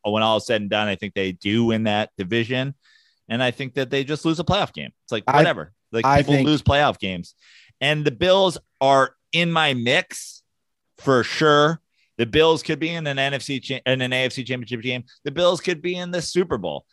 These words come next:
Speaker 1: But everybody's so hot and fucking bothered by the Bills. I, I like a Chiefs Chargers A F C Championship game. I like the Chiefs Bills A F C Championship game. I like a Chiefs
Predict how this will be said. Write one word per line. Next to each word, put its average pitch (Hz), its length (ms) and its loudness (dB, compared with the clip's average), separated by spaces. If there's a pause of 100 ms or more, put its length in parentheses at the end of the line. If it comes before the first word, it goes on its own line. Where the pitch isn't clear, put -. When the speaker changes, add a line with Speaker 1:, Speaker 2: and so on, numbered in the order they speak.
(200)
Speaker 1:
But 139 560 0 (320)
everybody's 151 720 2
so 123 220 0
hot 127 420 -2
and 101 180 -10 (340)
fucking 123 380 -4
bothered 107 440 0
by 95 180 -2
the 92 280 -2 (760)
Bills. 113 600 0 (560)
I, 113 340 2 (120)
I 113 180 0
like 113 480 0 (460)
a 110 100 0
Chiefs 143 520 -2
Chargers 113 640 2
A 98 140 -4
F 92 100 -4
C 101 140 -12
Championship 90 440 -8
game. 95 180 -4
I 107 80 0
like 123 220 0
the 123 200 -2 (120)
Chiefs 135 340 -2
Bills 117 440 0
A 104 140 -2
F 95 80 -6
C 101 120 -10
Championship 92 480 -10
game. 95 220 -6
I 101 60 -2
like 110 220 -2
a 107 100 -2
Chiefs 120 640 -4